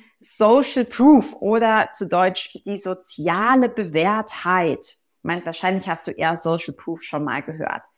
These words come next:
Was bedeutet das? Es ist im Grunde nichts anderes als ein Herdentrieb oder ein Gruppenzwang. Ja,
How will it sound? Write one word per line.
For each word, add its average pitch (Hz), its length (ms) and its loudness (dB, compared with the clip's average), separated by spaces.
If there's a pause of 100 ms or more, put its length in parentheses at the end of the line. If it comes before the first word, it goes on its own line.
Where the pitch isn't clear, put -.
(360)
Was 214 320 2
bedeutet 151 460 -2
das? - 240 -12
Es - 120 -12 (120)
ist 294 280 2
im 175 180 -6
Grunde 220 320 -4
nichts 233 380 -4 (100)
anderes 196 720 -2
als 180 320 0
ein 160 200 -2
Herdentrieb 190 1160 0
oder 175 380 0
ein 170 260 -4
Gruppenzwang. 147 1120 -6 (560)
Ja, 180 420 2